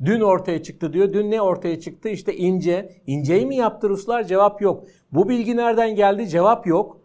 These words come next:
Kanıt, belge var mı? Cevap yok. Ruslar, e,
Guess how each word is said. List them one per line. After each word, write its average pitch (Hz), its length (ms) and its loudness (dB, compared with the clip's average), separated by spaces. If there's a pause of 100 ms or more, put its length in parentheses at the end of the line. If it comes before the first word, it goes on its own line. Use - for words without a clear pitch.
(260)
Kanıt, 247 440 0
belge 196 320 4
var 208 180 6
mı? 170 160 -6
Cevap 202 400 0
yok. 190 440 -4
Ruslar, 185 540 0
e, 156 80 -4